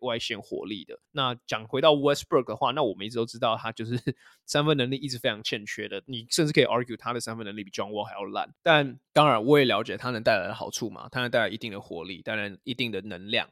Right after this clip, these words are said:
然后就是他，像他打第一场比赛嘛，打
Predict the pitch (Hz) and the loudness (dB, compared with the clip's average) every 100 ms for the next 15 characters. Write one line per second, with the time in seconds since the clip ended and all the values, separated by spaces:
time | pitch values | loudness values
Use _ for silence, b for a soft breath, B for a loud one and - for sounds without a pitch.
0 | - - 107 117 107 104 92 - 98 98 | -10 -10 -2 2 2 0 -6 -10 -10 -10
1 | - 113 113 101 - 120 113 - 131 98 | -12 -8 -8 _ -8 -8 -8 -8 -4 -2
2 | 107 127 120 104 98 - 85 80 - | -2 -6 -6 -8 -6 -4 -4 -4 -12